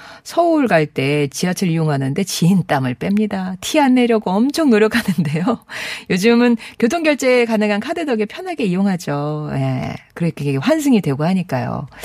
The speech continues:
그리고 용담아님, "지하철 하면 저는 여동생이 생각이 나네요. 사실 여동생 집에 갈 때 빼고는 지하철 탈 일이 없어서요. 저는 차를 이용해서 돌아다니는 편이라." 예.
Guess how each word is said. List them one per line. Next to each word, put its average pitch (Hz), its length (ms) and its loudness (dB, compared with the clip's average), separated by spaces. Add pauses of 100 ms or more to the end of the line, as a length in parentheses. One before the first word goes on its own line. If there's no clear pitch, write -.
(640)
그리고 262 580 4
용담아님, 240 840 4
"지하철 302 440 0
하면 277 200 0
저는 226 220 2
여동생이 233 800 2
생각이 226 360 2
나네요. 147 380 0
사실 277 320 -2
여동생 302 560 0
집에 214 260 2
갈 143 220 -2
때 202 140 -4
빼고는 196 840 0
지하철 185 380 -2
탈 240 160 -2
일이 220 140 2
없어서요. 139 760 -2 (300)
저는 151 260 0
차를 339 340 0
이용해서 190 400 2
돌아다니는 170 520 -2
편이라." 151 880 -2
예. 127 300 -2